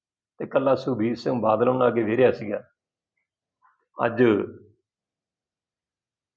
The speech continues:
ਸੁਖਬੀਰ ਸਿੰਘ ਬਾਦਲ ਨੂੰ ਵੀ ਇਸ ਮੁਹਾਜ਼ ਤੇ ਖੜਾ ਕਰ ਦਿੱਤਾ ਆ ਕਿ ਉਹਨੂੰ ਵੀ ਜਿਹੜਾ ਆ ਅੱਜ ਸ਼੍ਰੋਮਣੀ ਅਕਾਲੀ ਦਲ ਦੇ ਪ੍ਰਧਾਨਗੀ ਤੋਂ ਅਸਤੀਫਾ ਦੇਣ ਵਾਸਤੇ ਮੈਂ ਇਹ ਕਹੂੰਗਾ ਕਿ ਮਜਬੂਰ ਕਰ ਦਿੱਤਾ।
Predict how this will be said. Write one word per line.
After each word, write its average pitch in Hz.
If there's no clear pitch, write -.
ਸੁਖਬੀਰ 110
ਸਿੰਘ 120
ਬਾਦਲ 110
ਨੂੰ 127
ਵੀ 120
ਇਸ -
ਮੁਹਾਜ਼ 107
ਤੇ 143
ਖੜਾ 120
ਕਰ 123
ਦਿੱਤਾ 113
ਆ -
ਕਿ 165
ਉਹਨੂੰ 240
ਵੀ 196
ਜਿਹੜਾ 139
ਆ -
ਅੱਜ 110
ਸ਼੍ਰੋਮਣੀ 120
ਅਕਾਲੀ 113
ਦਲ 113
ਦੇ 127
ਪ੍ਰਧਾਨਗੀ 107
ਤੋਂ -
ਅਸਤੀਫਾ 160
ਦੇਣ 123
ਵਾਸਤੇ 127
ਮੈਂ 135
ਇਹ 190
ਕਹੂੰਗਾ 175
ਕਿ 185
ਮਜਬੂਰ 160
ਕਰ 143
ਦਿੱਤਾ। -